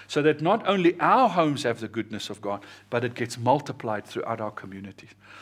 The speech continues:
That the people that get, we, we spend time with, the people that we intentionally reach out to, that we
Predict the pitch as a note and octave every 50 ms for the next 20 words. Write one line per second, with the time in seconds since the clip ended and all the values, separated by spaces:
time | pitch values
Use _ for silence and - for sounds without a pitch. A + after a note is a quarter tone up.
0 | - - - C3 B2+ - D3 - - G#3+ G#3 G#3+ F3+ E3 D3 C3+ C#3 C3 - -
1 | C#3 C3+ B2 - - A#2 C3+ D#3+ F3 D3+ B2+ A#2+ C3+ E3+ E3 - - D#3+ D3+ C#3
2 | C#3+ - D3+ D3 D3 C3+ A#2 - - B2 - F#3 G3 - F#3 D#3 D3+ C3+ A#2 C#3
3 | F3+ E3+ D#3 - - - D#3 D#3 D3+ - - D3+ D3 C#3+ C#3 B2 - - - -
4 | - - - - F#2 A2 D3+ E3+ D3 - - - D3+ D#3+ D#3+ D#3+ - C#3 A#2 A#2
5 | A#2+ A#2 A2 A#2+ E3 F3+ E3+